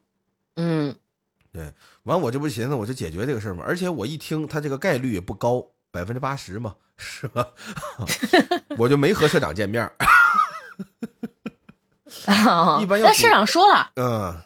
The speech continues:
Speaker 1: 这社长得亏真的，要不说你们俩是兄弟呢。
Speaker 2: 嗯。
Speaker 1: 社长说了，说你手术的时候他就过去给你拍个 vlog。
Speaker 2: 嗯，嗨，我谢谢他。<laughs>
Speaker 1: 到时候给你打一个马赛克。
Speaker 2: 嗯。
Speaker 1: 啊，用那个小黄鸡。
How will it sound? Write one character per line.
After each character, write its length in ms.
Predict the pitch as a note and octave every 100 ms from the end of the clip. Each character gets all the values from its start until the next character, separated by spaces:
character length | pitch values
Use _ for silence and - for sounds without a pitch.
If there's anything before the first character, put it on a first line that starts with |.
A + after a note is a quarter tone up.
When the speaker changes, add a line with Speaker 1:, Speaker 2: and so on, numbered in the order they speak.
| _ -
Speaker 1:
这 140 | E4
社 160 | E4 A#4
长 140 | E4 D#4
得 120 | E3
亏 180 | - F4+
真 120 | F#4
的， 220 | G3+ D#3+ _ - - _ -
要 160 | D4+
不 80 | A#3+
说 120 | A#3+
你 120 | A3 D3
们 40 |
俩 140 | F3
是 80 | C#3
兄 220 | E3 D#3+
弟 100 | D#3
呢。 160 | C3 -
Speaker 2:
嗯。 360 | G#2+ A#2+ B2+ B2+ _ _ _ _ -
Speaker 1:
社 120 | F4+
长 80 | C#4
说 200 | F4 F4+
了， 120 | G#3
说 140 | D#4
你 100 | D#4
手 200 | E4+ F#3+
术 120 | G3+
的 80 | C#4+
时 120 | A#3+
候 100 | G#3
他 140 | G3 A#3+
就 100 | C4
过 140 | C4+
去 80 | B3+
给 100 | B3
你 80 | G3
拍 160 | -
个 80 | A3
vlog。 380 | F#3+ G3 D#3 - _ -
Speaker 2:
嗯， 380 | A2+ A2+ F2+ E2+ -
嗨， 160 | E2
我 80 | E2+
谢 180 | E2 G#2
谢 80 | D#2
他。 100 | D2+ - -
<laughs> 240 | G2+ D#2+ -
Speaker 1:
到 60 |
时 40 | C4
候 60 |
给 120 | C4 C4+
你 100 | C#4+
打 200 | A3+ D#3
一 60 |
个 80 | F#3+
马 160 | A#3+ F#3+
赛 140 | A3
克。 280 | - F4 A2+ - _ _ _ _ _ -
Speaker 2:
嗯。 300 | C#3 E2 D#2 _ -
Speaker 1:
啊， 200 | D3 C#3+
用 160 | G#3 B3+
那 80 | B3+
个 60 |
小 140 | B3 F3+
黄 240 | F3+ A3+
鸡。 180 | C4